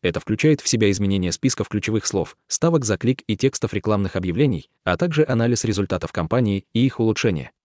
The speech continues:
Контекстная реклама является одним из самых эффективных способов увеличения интернет-продаж. Она позволяет привлекать целевую аудиторию и увеличивать продажи,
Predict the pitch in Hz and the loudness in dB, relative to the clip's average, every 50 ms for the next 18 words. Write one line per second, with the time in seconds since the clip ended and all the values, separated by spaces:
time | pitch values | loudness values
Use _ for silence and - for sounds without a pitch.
0 | _ _ _ _ _ _ _ _ _ - 92 85 80 - 131 139 - - 113 101 | _ _ _ _ _ _ _ _ _ -2 -2 0 0 0 0 -2 -2 -2 -2 -2
1 | 92 87 - - 135 131 101 76 - _ - 90 90 120 165 165 - - 131 - | -2 -2 0 0 0 0 0 -2 -6 _ -4 -2 0 0 0 0 0 0 0 0
2 | - 107 - 123 123 113 104 - - - 127 127 120 - - 127 - 101 - - | 0 0 2 2 2 2 2 2 2 2 2 0 0 -2 -4 -6 -6 -8 -4 -2
3 | 117 110 107 95 - - - 120 123 - - - - - _ 110 101 101 98 95 | -2 0 0 -2 -4 -2 -2 -2 -2 0 -2 -4 -6 -4 _ -2 -2 -2 -2 0
4 | - 107 98 92 92 98 - - 107 101 - 101 101 95 - - 101 101 - - | 0 0 0 0 0 -2 -2 -2 -2 -2 0 0 -2 -2 -2 -2 -2 -2 -2 -2
5 | - - - _ _ _ _ _ _ _ _ _ _ _ _ _ _ - 90 90 | -4 -8 -12 _ _ _ _ _ _ _ _ _ _ _ _ _ _ -2 0 0
6 | 110 180 185 - 127 120 131 165 170 156 - - 127 113 113 - 117 117 - - | 2 0 0 0 0 2 2 2 2 0 0 0 0 0 2 2 0 0 0 0
7 | 117 104 104 113 117 117 113 101 101 98 95 - 143 147 123 113 110 - - 117 | 0 0 2 2 2 4 4 2 2 0 0 2 2 4 4 2 0 0 0 0
8 | 113 110 110 117 160 - - 107 101 - 110 95 104 123 113 - 71 | 2 2 2 0 0 -2 -2 -4 -2 -2 -2 0 2 0 0 -2 -6